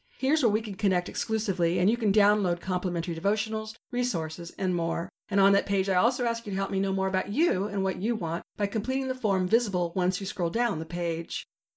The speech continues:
You can also subscribe to my complimentary bi-monthly e-newsletter.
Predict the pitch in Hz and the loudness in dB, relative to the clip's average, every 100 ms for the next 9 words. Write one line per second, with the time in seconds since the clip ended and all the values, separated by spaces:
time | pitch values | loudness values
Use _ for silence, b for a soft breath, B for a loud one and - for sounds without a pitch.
0 | - 226 233 214 - 254 214 - 226 269 | -6 2 8 8 6 2 -2 0 2 2
1 | 220 208 190 202 202 190 190 220 196 170 | 0 -4 -4 -4 -2 -2 0 -2 0 0
2 | 175 175 175 - 254 175 170 160 175 | 0 -2 -4 -2 0 0 0 -2 -2